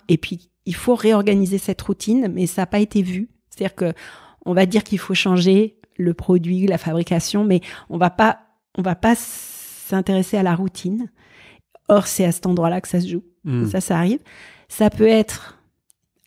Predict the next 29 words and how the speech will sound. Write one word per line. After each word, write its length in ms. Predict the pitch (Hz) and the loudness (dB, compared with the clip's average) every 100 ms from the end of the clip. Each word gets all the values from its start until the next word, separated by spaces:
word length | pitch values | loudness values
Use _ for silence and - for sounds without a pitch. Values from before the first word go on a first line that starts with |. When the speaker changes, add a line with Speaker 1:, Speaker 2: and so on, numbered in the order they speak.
| _ _ _ _ | _ _ _ _
Speaker 1:
alors, 180 | 196 185 | -2 0
il 60 | 175 | 0
y 40 | |
a, 60 | 170 | -2
il 80 | 196 | -6
y 80 | 185 | -6
a, 100 | 180 - | -6 -10
il 80 | 202 | -12
y 80 | 180 | -10
a, 160 | 175 - - _ _ _ - - _ | -10 -12 -20 _ _ _ -20 -20 _
il 80 | - | -2
y 40 | 196 | 2
a 20 | |
une 140 | 180 | 2
balance 880 | 170 220 240 226 220 - - - _ _ _ - | 4 2 2 0 -2 -6 -14 -18 _ _ _ -8
décisionnelle 920 | 175 226 - 208 220 208 185 175 170 | 0 0 0 0 2 2 2 -2 -4
négative. 680 | 185 202 208 185 - 202 269 - 320 | 0 2 2 2 0 -10 -10 -12 -6
Donc 120 | 175 | -6
ça, 140 | - | -6
c'est 180 | 170 - | -6 -4
aussi 200 | 170 - | -4 -2
une 100 | 175 | 0
notion 320 | 170 165 170 | 2 0 -2
très 380 | 165 - 190 185 | -6 -6 -2 -2
intéressante, 580 | 180 165 170 170 185 170 - | -2 -4 -6 -6 -6 -8 -8
très 180 | 196 185 | -6 -4
importante 520 | 175 185 - 185 175 | -4 -8 -8 -8 -8
en 60 | |
psychologie. 600 | 170 - - 175 175 226 | -14 -10 -4 -2 -2 -4